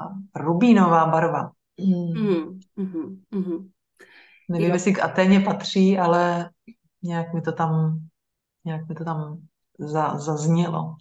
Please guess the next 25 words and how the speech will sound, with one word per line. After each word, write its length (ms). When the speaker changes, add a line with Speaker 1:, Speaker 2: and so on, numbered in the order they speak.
Speaker 1:
že 220
jo. 280
Speaker 2:
Mhm. 240
Ono 140
se 140
na 120
to 100
můžeme 340
dívat 460
a 100
i 160
naopak, 540
prostě, 460
eh, 600
k 80
téhle 300
sukni 460
patří 400
to 80
jméno 640
Aténa 560
a 200
nese 580
samozřejmě 920
tím 360